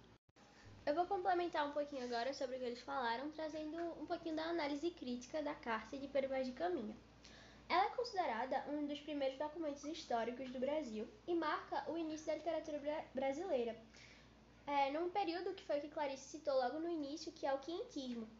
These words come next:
É uma literatura que a gente chama de informativa, que ela traz o reflexo das grandes navegações e é caracterizada pelas informações do ambiente, por exemplo,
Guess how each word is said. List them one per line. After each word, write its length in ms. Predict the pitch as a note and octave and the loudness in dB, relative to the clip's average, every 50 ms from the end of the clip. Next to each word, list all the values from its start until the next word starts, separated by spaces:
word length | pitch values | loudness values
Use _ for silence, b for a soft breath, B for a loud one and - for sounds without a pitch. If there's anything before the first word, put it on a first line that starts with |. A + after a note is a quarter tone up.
| - - - | -18 -8 -4
É 100 | D4+ F4 | -2 0
uma 120 | G4 G#4+ | 0 2
literatura 640 | G#4 G#4 - G4 F#4+ E4+ D#4 D#4 - C#4 C#4 D#4 E4 | 0 0 0 2 0 0 0 0 -2 -4 -2 -2 -2
que 80 | D4+ D4+ | 0 0
a 40 | D4 | 0
gente 200 | C#4+ D4 C#4+ - | 0 0 -2 0
chama 280 | - D#4 C#4 C#4+ C#4 | 0 0 2 2 0
de 100 | B3+ B3+ | 2 2
informativa, 920 | D#4 F4 E4+ - D#4+ D#4 D#4 D4+ E4 F4+ F4+ - - C#4+ B3+ A#3 A#3 A3+ A3 - B B B B B B B B | 0 0 2 2 0 0 2 0 -2 -2 -4 -6 -6 -6 -6 -4 -6 -6 -8 -8 B B B B B B B B
que 180 | - - D#4+ D4 | -6 2 4 6
ela 200 | C#4 C#4 D4 D#4 | 6 6 4 2
traz 460 | D4+ - D#4 C#4+ C4+ C4 B3+ B3+ B3+ | 0 2 2 4 4 4 2 2 2
o 120 | C4+ C4 C4 | 2 2 2
reflexo 640 | B3+ D4 C#4+ D#4+ - - C4 A#3 A3+ A#3+ - F4 | 4 4 2 2 2 0 0 0 0 -2 -4 -4
das 180 | D4 C#4+ C4 C4 | 0 0 0 0
grandes 260 | C4 B3 A#3 A#3 A3+ | 2 0 0 0 0
navegações 840 | B3+ A#3+ A3+ A3+ A3+ A#3+ D#4 F4+ - - A#3 G#3 B3 F4 F#4 - - - - - - - - - - - - - - | -4 -2 -2 0 0 0 -2 -2 -2 -4 -4 -2 -2 -4 -6 -8 -14 -18 -20 -20 -20 -20 -20 -20 -20 -20 -20 -8 -2
e 140 | C#4+ E4+ | 2 2
é 140 | E4 E4 E4+ | 4 4 2
caracterizada 1000 | E4+ F4 F4 E4 E4 E4 - F4 D#4+ E4 E4 D4 C#4 B3 A3+ B3+ D4 C#4 C4 A#3 A#3 - B B B B B B B - - - | 2 2 2 0 0 0 -2 -2 0 0 -2 0 0 2 2 2 2 2 2 0 0 -4 B B B B B B B -20 -6 2
pelas 280 | - D#4+ D#4+ D#4+ D#4 - | 4 6 8 8 6 6
informações 560 | G4 A#4 - A4+ G#4+ G#4 G4+ F#4+ F#4 F4 E4 | 4 2 2 2 0 2 0 2 2 0 2
do 80 | D4+ F4 | 2 2
ambiente, 640 | E4+ D#4+ D#4+ G4 G#4+ F4+ D4 C4 B3+ B3 B3 - A#3 | 2 2 2 0 2 2 2 0 0 -2 -6 -8 -10
por 180 | - - B3+ | -6 -2 0
exemplo, 600 | B3+ B3 B3 A#3+ A#3+ A3+ A3 A3 G#3+ A3+ A3 A3 | 0 0 0 0 -2 -2 -2 -4 -6 -6 -8 -8